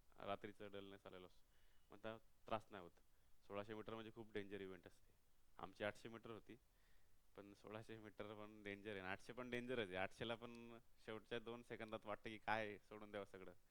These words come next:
पण तेव्हा आपल्याला आठवतं की आपल्यासमोर स्टार आहे. तसं तुम्ही पण समोर लक्षात ठेवा की मी आता एवढं पळालो तर मी पोलीस होणार आहे. समोर, आपल्यासमोर ते लक्षात यायला पाहिजे की आता चारशे मीटर बाकी, दोनशे मीटर बाकी, की आपण जर पार करू शकलो तर आपण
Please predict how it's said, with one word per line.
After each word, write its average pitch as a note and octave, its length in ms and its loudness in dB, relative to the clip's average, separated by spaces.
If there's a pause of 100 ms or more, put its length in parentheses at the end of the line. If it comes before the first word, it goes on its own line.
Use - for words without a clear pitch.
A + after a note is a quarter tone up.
(220)
पण G2+ 140 -4
तेव्हा A#2+ 160 10
आपल्याला B2 220 8
आठवतं A#2+ 280 4
की A2+ 120 0
आपल्यासमोर A2+ 520 0
स्टार G#2+ 360 6
आहे. G#2 140 2
तसं A#2 160 -2
तुम्ही A2+ 240 -8
पण A2+ 220 -8 (520)
समोर A2 240 0
लक्षात A2+ 240 0
ठेवा A2 180 0
की G#2+ 120 -4
मी G#2+ 340 -2
आता G#2+ 200 4
एवढं A2 180 2
पळालो G#2+ 280 2
तर G#2+ 160 -6 (380)
मी G#2+ 60 -10
पोलीस G#2 300 -4
होणार F#2+ 220 -2
आहे. F2 100 -6 (640)
समोर, C3 220 4
आपल्यासमोर C#3 480 6
ते C3+ 140 4
लक्षात B2 260 6
यायला A2 180 6
पाहिजे F#2 280 -4 (100)
की G#2+ 120 0
आता G#2 380 4
चारशे - 500 2
मीटर G#2+ 220 -6
बाकी, G#2 240 -2
दोनशे G#2 300 -4
मीटर G#2 220 -2
बाकी, F#2 300 -4 (760)
की G#2+ 80 4
आपण A#2 260 4
जर A#2+ 120 4
पार A#2 220 8
करू A#2 220 0
शकलो G2+ 380 -6
तर A2+ 80 -4
आपण A#2 240 -6